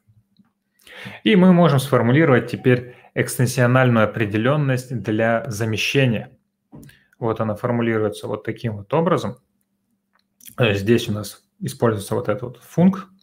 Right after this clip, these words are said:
да, который только что был определён. <clears throat> Вот. Ну и что у нас это даёт? Это даёт нам возможность сформулировать теорему двенадцать два,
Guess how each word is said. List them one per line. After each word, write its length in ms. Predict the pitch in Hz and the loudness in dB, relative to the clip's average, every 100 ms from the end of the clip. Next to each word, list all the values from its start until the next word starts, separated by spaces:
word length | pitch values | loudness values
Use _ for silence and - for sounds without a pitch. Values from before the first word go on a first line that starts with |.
| _ _ _ - - _ _ | _ _ _ -20 -20 _ _
да, 140 | 117 123 | -10 -10
который 400 | - - 113 98 | -8 -6 -6 -4
только 280 | - 104 - | -2 -2 -4
что 180 | - | -10
был 180 | 104 110 | -4 -2
определён. 480 | 104 110 104 113 - - _ _ _ _ - - - - _ _ - | -4 -6 -8 -10 -12 -16 _ _ _ _ -20 -20 -20 -20 _ _ -8
<clears throat> 840 | 160 - - 196 127 98 - - | -6 0 6 8 8 4 -4 -10
Вот. 420 | 123 113 104 - 139 | -2 0 0 0 0
Ну 200 | 156 139 | 0 2
и 260 | 160 - | 0 0
что 260 | - - 165 | -2 4 6
у 40 | |
нас 200 | 143 131 | 6 4
это 180 | 127 127 | 2 2
даёт? 360 | 113 113 104 - - - - _ _ _ - | 2 4 2 0 -14 -20 -20 _ _ _ -2
Это 220 | 175 165 | 2 4
даёт 320 | 123 143 160 | 6 6 6
нам 160 | 131 120 | 4 4
возможность 640 | 113 117 139 135 131 123 - | 2 2 2 2 -2 -4 -8
сформулировать 760 | - 107 110 131 123 113 - - _ _ _ _ _ _ _ _ _ _ _ - - _ | -4 -2 2 2 4 0 -4 -20 _ _ _ _ _ _ _ _ _ _ _ -20 -20 _
теорему 420 | 120 110 127 120 | 2 4 4 2
двенадцать 460 | 101 110 110 - 98 | 0 -2 -2 -4 -6
два, 380 | 104 101 - | -4 -4 -8